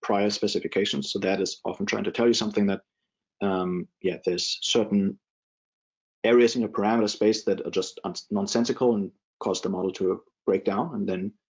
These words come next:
maybe you wanna understand your model better, what happens there, or you just wanna restrict the parameters to be not exploring that range.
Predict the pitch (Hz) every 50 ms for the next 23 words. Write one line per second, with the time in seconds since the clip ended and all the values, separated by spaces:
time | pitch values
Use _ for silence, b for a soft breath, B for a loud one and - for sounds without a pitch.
0 | - - 110 107 107 107 104 104 101 92 92 - - - 101 101 98 98 98 95
1 | 95 95 - 104 110 113 101 95 - - 101 117 - 123 - - 123 113 113 113
2 | 113 - 104 101 101 98 98 98 95 - - - 90 90 90 87 - - - 113
3 | - - - - 101 101 101 98 107 110 104 - - 104 104 98 92 92 95 95
4 | _ _ _ _ _ - 101 87 92 95 - - - - - - - 113 104 104
5 | 101 95 92 90 95 98 104 143 175 - -